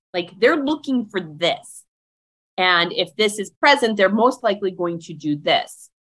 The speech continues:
Now, you could do, and I offer what else the owner could choose to do.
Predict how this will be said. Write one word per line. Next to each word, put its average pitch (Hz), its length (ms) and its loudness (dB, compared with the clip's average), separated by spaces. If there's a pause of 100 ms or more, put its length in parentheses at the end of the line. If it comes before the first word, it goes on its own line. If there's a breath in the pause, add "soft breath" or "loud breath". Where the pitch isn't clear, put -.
(200)
Now, 180 340 4
you 165 280 -6
could 180 400 0
do, 151 380 -4
and 143 140 -6
I 135 120 -6
offer 127 500 -12 (140)
what 135 220 -6
else - 260 -4 (120)
the 151 320 -6
owner 180 340 4
could 151 300 -6
choose 147 420 -8
to 135 100 -12
do. - 500 -14